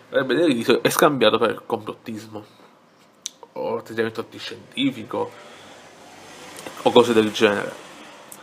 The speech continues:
Punto quarto, poche persone sanno argomentare il perché la Terra è sferica. Gli antichi, prima fra tutti Aristotele, da quello che mi risulta, hanno dovuto cercare delle, delle, delle prove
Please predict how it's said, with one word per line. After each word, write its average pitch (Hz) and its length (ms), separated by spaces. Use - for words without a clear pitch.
Punto 196 340
quarto, 117 440
poche 202 240
persone 131 480
sanno 110 220
argomentare 117 500
il 113 80
perché 113 420
la 110 120
Terra 110 240
è - 20
sferica. - 640
Gli - 80
antichi, 139 580
prima 113 220
fra 107 100
tutti - 380
Aristotele, 107 880
da 104 160
quello 117 160
che 113 100
mi 110 100
risulta, 143 680
hanno 117 160
dovuto 107 240
cercare - 340
delle, 92 160
delle, 110 380
delle 104 200
prove 123 480